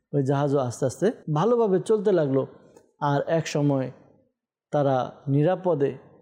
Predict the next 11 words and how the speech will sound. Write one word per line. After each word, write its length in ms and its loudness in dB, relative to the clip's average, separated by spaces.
তাদের 220 0
গন্তব্যস্থলে 960 0
পৌঁছে 360 0
গেলেন। 320 -2
সুবহানাল্লাহ, 760 -2
সুবহানাল্লাহ। 600 -4
আলা 180 0
হযরত 340 0
রাহমাতুল্লাহ 540 -2
তাআলা 200 0
আলাইহির 240 0